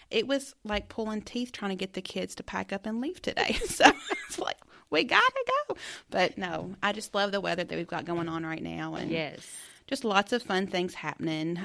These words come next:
Speaker 1: Um, you've got a book club coming up in the next couple of weeks, Mariah. What's coming up on
Speaker 2: Yes.
Speaker 1: your book club?
Speaker 2: So
Speaker 1: Is that
Speaker 2: the
Speaker 1: next week, actually? Next week.
Speaker 2: The third Tuesday, yeah.
Speaker 1: Yeah,
Speaker 2: Uh,
Speaker 1: already.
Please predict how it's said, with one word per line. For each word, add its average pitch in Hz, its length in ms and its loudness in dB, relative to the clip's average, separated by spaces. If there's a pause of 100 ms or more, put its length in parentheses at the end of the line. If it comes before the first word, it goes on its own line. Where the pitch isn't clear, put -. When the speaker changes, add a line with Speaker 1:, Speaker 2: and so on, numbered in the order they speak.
Speaker 1:
Um, 185 260 2
you've 233 220 0
got 359 160 2
a 240 40 2
book 277 220 -2
club 285 300 0
coming 160 280 -2
up 151 300 -2
in 180 140 -2
the 170 80 0
next 160 340 -2
couple 170 340 -4
of 156 180 -4
weeks, 156 300 -2
Mariah. 160 440 0
What's 220 180 0
coming 254 300 2
up 233 100 6
on 185 160 4
Speaker 2:
Yes. 185 80 0
Speaker 1:
your 180 80 -4
book 170 220 -2
club? - 420 -6 (920)
Speaker 2:
So 202 420 8
Speaker 1:
Is 190 60 6
that 196 100 8
Speaker 2:
the 208 80 8
Speaker 1:
next 311 280 8
week, 403 160 8
actually? 190 680 8
Next - 340 2
week. - 280 -6
Speaker 2:
The 185 140 4
third 214 480 4
Tuesday, 285 460 0
yeah. 190 500 2 (320)
Speaker 1:
Yeah, 214 560 10
Speaker 2:
Uh, - 40 -2
Speaker 1:
already. 214 440 -2